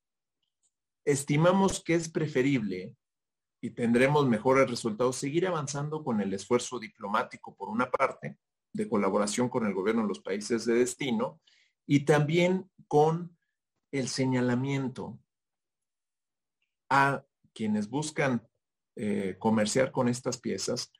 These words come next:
de su posible involucramiento en la comisión de un delito, de ser parte en una cadena de ilícitos, de estar involucrados en lavado de dinero. Ese, mm, eh, señalamiento público, el escarnio,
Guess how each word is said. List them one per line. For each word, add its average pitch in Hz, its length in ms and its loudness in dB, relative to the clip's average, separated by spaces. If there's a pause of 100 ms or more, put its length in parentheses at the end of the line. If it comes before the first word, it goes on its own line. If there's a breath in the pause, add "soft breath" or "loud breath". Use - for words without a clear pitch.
(240 soft breath)
de 127 120 2
su 123 220 0
posible 165 500 2
involucramiento 120 880 2
en 123 60 -2
la 110 100 -4
comisión 101 460 -6
de 113 180 -4
un 113 80 -4
delito, 113 400 -4 (400)
de 120 140 4
ser - 280 4
parte 135 320 2
en 120 140 2
una 117 240 2
cadena 104 420 -2
de 104 120 -6
ilícitos, - 840 -6 (380 soft breath)
de 127 100 2
estar 151 260 2
involucrados 139 680 2
en 104 120 -2
lavado 107 340 -2
de 107 160 -6
dinero. 107 400 -4 (840)
Ese, 156 260 2
mm, 120 440 -4 (300)
eh, 107 240 -10
señalamiento 123 840 0
público, - 720 -2 (640)
el 113 160 0
escarnio, 107 720 -2